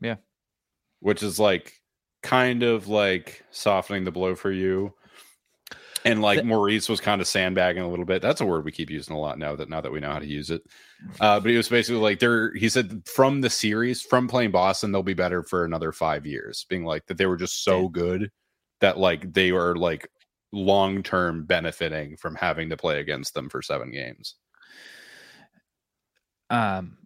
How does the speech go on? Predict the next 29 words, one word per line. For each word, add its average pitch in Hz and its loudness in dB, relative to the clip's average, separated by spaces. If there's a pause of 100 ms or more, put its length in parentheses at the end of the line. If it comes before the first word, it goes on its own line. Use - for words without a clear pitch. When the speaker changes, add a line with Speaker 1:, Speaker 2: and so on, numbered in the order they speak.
(140)
Speaker 2:
I'm - -2
just - -6
picturing 95 0
him, 90 -2
like, 78 -6
rubbing 85 2
his 76 -4
nipples 76 -4
while 64 -2
saying 65 -8
that 67 -12
and - -16
just - -10
like, - -2
<laughs> - 2 (1080)
"Is - -2
that 180 4
just - -2
me?" 170 -2 (220)
Speaker 1:
I, 185 6
I, - 2
you 180 2
know 226 6
what 277 8
I'm, 147 -2
I'm 123 2
super 151 0
frustrated 127 0
by? 123 4